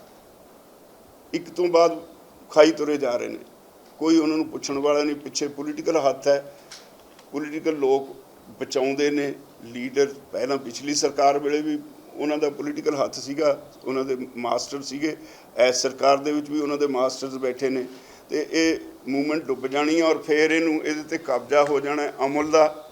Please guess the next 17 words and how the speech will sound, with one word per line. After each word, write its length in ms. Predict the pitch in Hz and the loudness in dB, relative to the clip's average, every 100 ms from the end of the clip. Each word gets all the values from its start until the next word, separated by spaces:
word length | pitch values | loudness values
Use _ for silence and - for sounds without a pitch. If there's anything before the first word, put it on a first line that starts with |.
| - - - - - - - - - - | -20 -20 -20 -20 -20 -20 -20 -20 -8 0
ਔਰ 140 | 139 | 0
ਪੰਜਾਬ 520 | 139 135 135 139 156 | 0 -2 4 4 4
ਦੀ 140 | 151 151 | 0 -2
ਜਿਹੜੇ 220 | 139 143 | 0 -2
ਕੋਆਪਰੇਟਿਵ 540 | 143 131 127 131 135 | -2 -4 -4 -6 -6
ਮਿਲਕ 200 | 127 120 120 - | -6 -8 -8 -2
ਪਲਾਂਟ 320 | 127 127 113 | -2 -2 -4
ਨੇ, 180 | 143 - | -6 -4
ਇਹ 140 | 139 143 | -4 -2
ਵੀ 160 | 147 | -2
ਹੌਲੀ 260 | 135 107 127 | -2 -2 -2
ਹੌਲੀ 220 | 127 151 | -2 -2
ਉਹਦੇ 240 | 135 139 | -2 -2
ਕੋਲ 200 | 143 123 | -4 -6
ਚਲੇ 260 | 127 113 120 | -6 -6 -6
ਜਾਣਗੇ। 400 | 120 143 147 156 | -6 -6 -4 -6
ਅਹ, 720 | - - - - - 110 | -8 -18 -20 -12 -6 -4